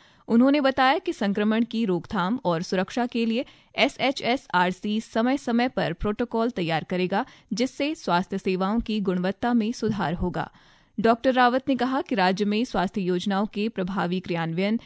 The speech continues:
टीकाकरण, संस्थागत प्रसव को बढ़ावा देने और मातृ शिशु मृत्यु दर में कमी लाने सहित टीबी उन्मूलन जैसी योजनाओं के प्रभावी क्रियान्वयन सहित अनुसंधान व नवीन प्रौद्योगिकियों के इस्तेमाल में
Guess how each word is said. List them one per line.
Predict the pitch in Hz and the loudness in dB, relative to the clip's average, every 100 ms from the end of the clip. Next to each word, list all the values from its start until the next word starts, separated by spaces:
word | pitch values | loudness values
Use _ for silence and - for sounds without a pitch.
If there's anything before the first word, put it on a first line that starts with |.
| _ _ | _ _
टीकाकरण, | 240 233 262 262 247 277 _ | -2 2 2 4 0 -2 _
संस्थागत | - 185 196 220 180 185 - | -4 -4 -2 -2 0 -2 -2
प्रसव | 196 208 240 | -4 -2 -2
को | - 185 | -2 -2
बढ़ावा | 180 170 190 165 | 0 -2 -2 -2
देने | 165 190 220 269 | 0 2 0 0
और | - 185 180 | 0 0 0
मातृ | 180 202 247 277 | 2 0 0 -4
शिशु | 277 247 254 269 | -4 -4 -2 0
मृत्यु | 233 185 180 | 0 0 -2
दर | 175 196 | -2 0
में | 220 220 - | 0 -2 -2
कमी | 202 226 262 | 0 2 2
लाने | 190 190 202 | 0 0 -2
सहित | - 233 175 - - _ - | -2 -2 -2 -8 -20 _ 0
टीबी | 254 247 | 2 4
उन्मूलन | 285 208 196 185 196 196 | 2 2 2 2 2 2
जैसी | 175 180 185 | 0 -2 -2
योजनाओं | 175 185 202 202 220 | 0 0 0 0 0
के | - 220 | -2 -4
प्रभावी | 240 190 180 190 175 175 | -2 -4 -2 -2 -2 -4
क्रियान्वयन | 202 180 170 180 240 | -4 -4 -2 0 0
सहित | 240 240 254 - - - | 0 -2 -2 -4 -18 -6
अनुसंधान | - 233 262 269 254 262 311 254 | 2 2 4 4 4 4 2 0
व | 185 | 2
नवीन | 185 185 202 233 254 | 2 2 2 2 0
प्रौद्योगिकियों | 196 175 175 180 180 185 220 233 | 0 -2 0 -2 -4 -4 -2 -2
के | 202 185 | -2 -2
इस्तेमाल | - 190 185 226 | -4 -2 0 2
में | 220 180 | 2 0